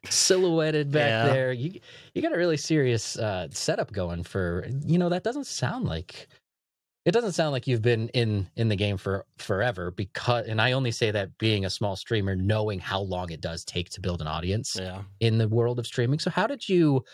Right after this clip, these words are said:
Speaker 1: approach streaming when you first started, and what was your initial plan?
Speaker 2: I actually didn't really plan to stream regularly, to be honest, when I started.
Speaker 1: Uh,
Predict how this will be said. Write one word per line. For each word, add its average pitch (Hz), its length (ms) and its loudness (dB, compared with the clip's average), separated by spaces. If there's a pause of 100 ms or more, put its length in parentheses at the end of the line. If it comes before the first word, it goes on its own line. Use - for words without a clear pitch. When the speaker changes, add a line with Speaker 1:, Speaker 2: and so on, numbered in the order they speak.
(840)
Speaker 1:
approach 101 840 -2
streaming 85 800 -2
when 85 120 -2
you 85 120 -2
first - 500 -6 (100)
started, 85 420 -4
and 85 100 -2
what 156 140 2
was 151 180 0
your 117 140 4
initial 95 380 0
plan? 78 560 -6 (640)
Speaker 2:
I 98 80 -8
actually 127 460 -2 (300)
didn't 135 220 -2
really 101 360 -2 (920)
plan 110 460 -10
to 117 140 -10
stream - 720 -10
regularly, 107 640 -6
to 147 140 -10
be 135 80 -8
honest, 139 320 -6
when 139 120 -8
I 139 60 -6
started. 143 440 -8 (380)
Speaker 1:
Uh, - 60 -4